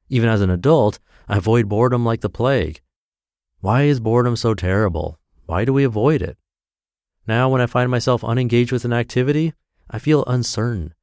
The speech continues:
I might even feel lost, alone, and slightly afraid. I naturally want to avoid negative feelings.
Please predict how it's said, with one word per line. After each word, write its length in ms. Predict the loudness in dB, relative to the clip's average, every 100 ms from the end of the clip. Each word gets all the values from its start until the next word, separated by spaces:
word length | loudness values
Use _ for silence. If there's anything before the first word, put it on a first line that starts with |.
| _ _ -6
I 20 |
might 200 | 0 2
even 140 | 2 0
feel 320 | 2 2 2
lost, 640 | 0 2 2 0 -6 -8 -2
alone, 640 | -2 0 0 0 0 -2
and 220 | -4 -6 -10 -14
slightly 400 | -6 -2 0 0
afraid. 640 | -2 -2 0 2 0 -4 -10 _ _ _ -8
I 60 |
naturally 380 | -2 0 0 0
want 220 | 0 0
to 100 | 0
avoid 280 | 0 2 2
negative 320 | 0 0 -2 -2
feelings. 600 | -2 0 0 -4 -10